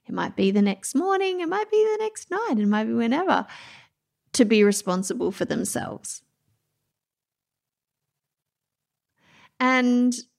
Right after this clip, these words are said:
whoa, like, for me, that meant something really,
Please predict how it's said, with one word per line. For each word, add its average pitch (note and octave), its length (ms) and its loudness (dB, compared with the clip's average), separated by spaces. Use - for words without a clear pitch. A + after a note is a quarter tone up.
whoa, G#3 640 -2
like, B3 360 0
for D4 240 0
me, A#3+ 640 0
that A#3 280 -2
meant C#4+ 280 0
something G3+ 540 0
really, F3+ 720 2